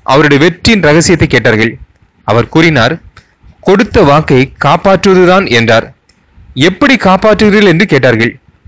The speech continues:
"வாக்கே கொடுக்காமல் பார்த்துக் கொள்கிறேன்" என்றார் அந்த நபர். ஆம், தலைவர்கள் வாக்குறுதி அளித்தால் அவற்றை செயல்படுத்த வேண்டும் என்று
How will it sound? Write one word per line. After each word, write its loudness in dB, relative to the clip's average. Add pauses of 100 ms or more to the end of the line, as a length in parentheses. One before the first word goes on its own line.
(440)
"வாக்கே 0
கொடுக்காமல் 0
பார்த்துக் -2
கொள்கிறேன்" 0
என்றார் -2
அந்த -2
நபர். -2 (640)
ஆம், -4 (580)
தலைவர்கள் 0
வாக்குறுதி 0
அளித்தால் 0
அவற்றை -2
செயல்படுத்த 0
வேண்டும் 0
என்று 0